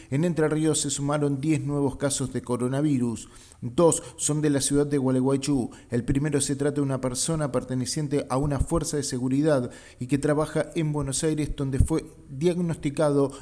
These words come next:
e institucionalizado. El otro caso es un contacto estrecho que tuvo, mm,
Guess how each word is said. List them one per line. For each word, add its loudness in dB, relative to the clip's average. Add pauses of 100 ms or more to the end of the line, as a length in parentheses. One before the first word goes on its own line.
(120)
e 0
institucionalizado. -2 (320)
El 2
otro 2
caso 0
es -4
un -4
contacto -2
estrecho -2 (240)
que 2
tuvo, 2
mm, -2